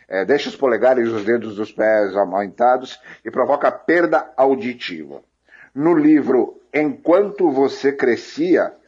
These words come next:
Linhas do Amor de Mãe, escrito pela Célia Tamanini, publicado em dois mil e vinte e um pela Cotter Editorial, ela conta exatamente como foram a gestação, o nascimento,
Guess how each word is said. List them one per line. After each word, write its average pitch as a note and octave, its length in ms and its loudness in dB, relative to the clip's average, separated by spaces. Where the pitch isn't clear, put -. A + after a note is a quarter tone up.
Linhas B2+ 480 -2
do A#2 140 2
Amor A2 280 2
de G#2 140 -6
Mãe, A2 420 -2
escrito - 880 -6
pela F#2 360 0
Célia G2 340 -2
Tamanini, G#2+ 680 -2
publicado A#2+ 720 2
em C#3+ 180 -2
dois B2 260 2
mil A#2 140 0
e A2 80 0
vinte G#2 320 -8
e G#2+ 60 -6
um A2+ 180 -4
pela G#2 320 -2
Cotter C#3 600 -2
Editorial, G2+ 880 -2
ela D3 200 2
conta D#3 260 -2
exatamente D#3+ 560 -2
como D#3 280 -2
foram G2+ 460 -2
a G2 140 0
gestação, A2 880 -2
o F#2+ 60 -14
nascimento, G#2 960 -4